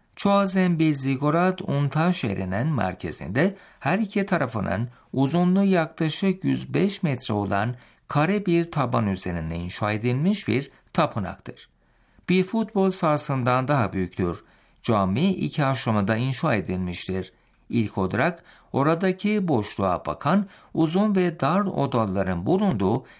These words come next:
birinci katı inşa ettiler. İkinci aşamada diğer katlar yapılarak beş kata çıkarıldı. Çoğazenbi ziguratının ilginç yanı diğer ziguratlardan mimari olarak farklılığını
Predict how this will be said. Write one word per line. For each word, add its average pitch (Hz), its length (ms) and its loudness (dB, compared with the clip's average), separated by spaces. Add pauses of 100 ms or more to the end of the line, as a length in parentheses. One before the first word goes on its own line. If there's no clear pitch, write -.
(200)
birinci 175 480 2
katı 165 360 -2
inşa 147 380 0
ettiler. 90 520 -4 (520)
İkinci 107 440 0
aşamada 98 760 -2 (260)
diğer 202 260 2
katlar 120 540 -2
yapılarak 185 800 0
beş 190 240 2
kata 110 640 -2
çıkarıldı. - 560 -4 (280)
Çoğazenbi 190 640 2
ziguratının 123 920 0 (120)
ilginç 151 640 0
yanı 101 480 2 (300)
diğer 170 200 2
ziguratlardan 123 1080 -2
mimari 110 520 0
olarak 85 520 -2
farklılığını 120 840 0